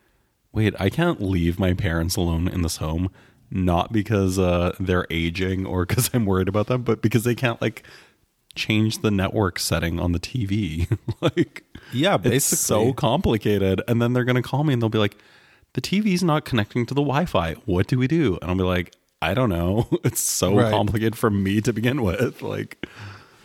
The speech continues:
Speaker 2: And listen, the two of us are savvy people. S-, like, you're way
Speaker 1: Yeah.
Speaker 2: savvier than I am, um, with tech, tech.
Speaker 1: Oh,
Speaker 2: But, like, yesterday,
Speaker 1: please.
Speaker 2: I, I tried to, I tried to install that eSIM on my phone, and I texted you this morning about it.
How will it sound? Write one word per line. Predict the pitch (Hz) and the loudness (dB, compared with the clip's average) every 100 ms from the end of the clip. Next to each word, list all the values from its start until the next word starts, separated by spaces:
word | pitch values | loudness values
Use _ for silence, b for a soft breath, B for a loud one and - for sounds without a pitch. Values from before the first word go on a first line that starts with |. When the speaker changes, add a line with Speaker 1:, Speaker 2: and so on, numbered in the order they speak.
| - | -4
Speaker 2:
And | 135 135 143 | 0 0 -2
listen, | 143 208 - 156 127 | -2 0 2 0 0
the | 123 127 | 0 0
two | - 196 | 2 0
of | 302 | 2
us | 302 151 | 0 0
are | 117 | 0
savvy | - - 104 117 147 160 | 2 2 2 2 0 0
people. | - 117 - 185 196 | 0 -2 0 2 2
S-, | 208 - - | 0 -8 -4
like, | 131 120 - | 0 0 -2
you're | 117 131 | -2 0
way | 113 104 | 2 6
Speaker 1:
Yeah. | 110 | 6
Speaker 2:
savvier | 120 98 98 101 98 | 6 4 2 2 2
than | 101 104 | 2 0
I | 101 123 | 2 2
am, | 151 151 - | 2 0 0
um, | 127 123 123 127 127 - | 0 0 0 0 -2 -2
with | 139 131 | 0 -2
tech, | - 156 170 - - - | -2 -2 -2 -4 -10 -2
tech. | 156 156 | -2 2
Speaker 1:
Oh, | 90 | 4
Speaker 2:
But, | 120 | 4
like, | 120 | 6
yesterday, | - 82 175 123 | 6 4 4 4
Speaker 1:
please. | 78 - B B B B - | 4 0 B B B B -2
Speaker 2:
I, | 127 | -2
I | |
tried | - 135 135 | 2 0 0
to, | 165 127 - _ _ _ - | -4 -8 -12 _ _ _ -4
I | 120 | -2
tried | - 131 - | 2 0 2
to | 131 | 0
install | 123 - 113 113 | 0 2 2 4
that | 107 - | 2 0
eSIM | 120 123 - 104 95 | 0 2 2 2 0
on | 98 | -2
my | 98 | -2
phone, | 104 - 98 95 101 | -2 -2 -2 -2 -4
and | 101 | -4
I | 104 | -2
texted | - 127 - | -2 -2 -2
you | 107 | -2
this | 98 104 | -2 -4
morning | 101 101 101 | -6 -4 -4
about | 92 | -4
it. | 95 | -4